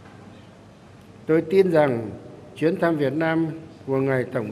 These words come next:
thống Joe Biden sẽ thành công tốt đẹp. Xin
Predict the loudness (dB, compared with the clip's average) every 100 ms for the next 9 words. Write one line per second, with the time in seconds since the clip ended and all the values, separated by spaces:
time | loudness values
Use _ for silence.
0 | -4 -2 -2 -2 0 0 0 -2 -4 -6
1 | -10 -16 -20 -20 -20 -20 -20 -10 -6 -2
2 | -2 -2 -2 -2 -2 -2 2 2 0 -6
3 | -18 -20 -20 -20 -20 -16 -4 -2